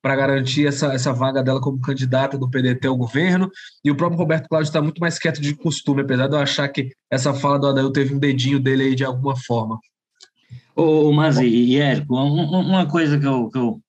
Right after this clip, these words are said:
Speaker 2: que eu acho que vai, vai, vai ser determinante, porque, assim, evidentemente, cada partido, esses, esses, tem lá sua, seus processos de acompanhamento, suas pesquisas internas e tal, et cetera.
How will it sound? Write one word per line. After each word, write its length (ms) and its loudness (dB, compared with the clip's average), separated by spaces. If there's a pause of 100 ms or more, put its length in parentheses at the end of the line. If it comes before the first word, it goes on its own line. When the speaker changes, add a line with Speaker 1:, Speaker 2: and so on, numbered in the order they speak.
(360)
Speaker 2:
que 120 -6
eu 80 4
acho 260 0
que 100 -2
vai, 500 0
vai, 240 0
vai 180 0
ser 160 -2
determinante, 800 2
porque, 220 0
assim, 440 -2
evidentemente, 880 0
cada 220 0
partido, 640 0
esses, 340 -8
esses, 460 -10 (1500)
tem 160 2
lá 220 2
sua, 320 0
seus 380 0
processos 440 -4
de 80 -2
acompanhamento, 680 2
suas 180 -8
pesquisas 640 -2
internas 640 0
e 80 -2
tal, 280 0
et 120 -4
cetera. 300 -6